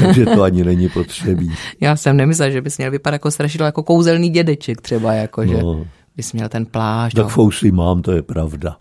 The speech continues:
Speaker 2: Tak trošku tak vypadáš.
Speaker 1: No.
Speaker 2: A ta čepička, ta by se ti docela, hele,
Speaker 1: Ano.
Speaker 2: hodila.
Speaker 1: Že by zakryla holou hlavu.
Speaker 2: <laughs> To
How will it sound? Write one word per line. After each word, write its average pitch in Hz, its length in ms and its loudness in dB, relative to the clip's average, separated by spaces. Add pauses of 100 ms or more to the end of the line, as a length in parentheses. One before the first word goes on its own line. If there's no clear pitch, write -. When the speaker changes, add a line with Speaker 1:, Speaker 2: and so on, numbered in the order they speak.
(120)
Speaker 2:
Tak - 180 -6
trošku - 320 -2
tak 151 160 -2
vypadáš. 127 440 0
Speaker 1:
No. 117 60 2
Speaker 2:
A 117 40 0
ta 147 120 -2
čepička, 175 540 -4
ta 160 140 -6
by 156 140 -4
se 151 160 -4
ti 156 120 -6
docela, 135 400 -4
hele, 117 220 -6
Speaker 1:
Ano. 87 160 -2
Speaker 2:
hodila. 76 280 -4 (440)
Speaker 1:
Že 104 160 -2
by 101 120 4
zakryla 95 440 2
holou 85 360 0
hlavu. 78 220 -4 (520)
Speaker 2:
<laughs> 214 560 0
To - 80 -2